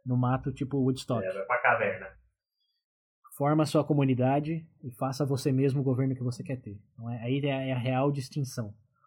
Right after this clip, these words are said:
Speaker 1: Uma acaba com tudo como tá hoje e a outra é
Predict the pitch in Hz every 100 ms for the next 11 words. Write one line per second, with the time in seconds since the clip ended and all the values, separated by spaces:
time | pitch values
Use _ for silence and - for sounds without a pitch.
0 | _ _ _ _ 139 156 160 151 127 135
1 | 143 143 123 147 147 131 131 127 123 151
2 | 151 160 131 131 139 135 135 135 127 113